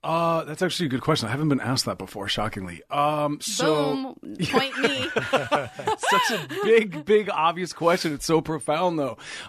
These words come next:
Speaker 1: Um, long story short, I guess I travel the country lecturing, uh, do a lot of media, have a clinical practice, and I, I assumed that at this point we've figured it all out, but I'm constantly reminded that there's still some really basic things that people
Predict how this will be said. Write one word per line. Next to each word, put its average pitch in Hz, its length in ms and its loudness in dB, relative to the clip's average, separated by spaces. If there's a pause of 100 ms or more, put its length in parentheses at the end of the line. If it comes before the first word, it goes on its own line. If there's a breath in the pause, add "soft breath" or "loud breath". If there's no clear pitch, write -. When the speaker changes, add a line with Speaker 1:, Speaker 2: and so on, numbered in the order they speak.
(100)
Speaker 1:
Um, 180 560 0
long 220 140 2
story 262 160 -2
short, 185 260 0
I 160 60 0
guess 156 400 0 (320 loud breath)
I 151 80 2
travel 160 300 2
the 156 80 -4
country 151 280 0
lecturing, 123 720 2 (120)
uh, 120 200 2
do 131 160 0
a 135 40 2
lot 135 180 4
of 123 60 0
media, 120 480 2
have 113 120 0
a 117 60 -8
clinical 131 320 -2
practice, 113 600 -2
and 113 400 -2 (360 loud breath)
I, 120 480 0
I 127 80 2
assumed 139 640 0
that 120 180 -2
at 127 160 0
this 127 140 0
point 127 280 -4
we've 110 160 -6
figured 113 340 -2
it 110 80 0
all 104 200 2
out, 101 320 0
but 123 100 0
I'm 113 120 0
constantly 127 440 0
reminded 110 540 0
that 107 140 -6
there's 107 180 -4
still 113 280 -2
some 110 200 0
really 123 220 2
basic 113 440 -2
things 107 260 -2
that 104 120 -8
people 98 460 -6